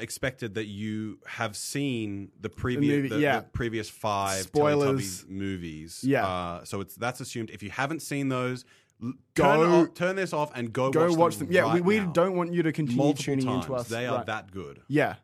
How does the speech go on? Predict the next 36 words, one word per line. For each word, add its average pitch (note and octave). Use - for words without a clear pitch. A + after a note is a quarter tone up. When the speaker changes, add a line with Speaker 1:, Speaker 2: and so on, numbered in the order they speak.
Speaker 1:
Really, G#2+
you're A2
missing C#3+
Speaker 2:
Honestly. B2
Speaker 1:
out. D3
Speaker 2:
Um, C3
okay, E3+
so, E3
uh, C#3+
Teletubbies E3
six, -
Kingdom D#3
of D3
the C#3+
Crystal D3
Skull. A2
So D#3
Lala, G#3+
Po, E3+
Tinky E3
Winky, D#3+
and C#3+
Dipsy C#3+
are C#3+
each F3+
facing D3+
a C#3+
major D#3
issue E3
in C#3+
their C3+
respective C#3
lives. D3
Speaker 1:
So C3
Dipsy D3
is A2+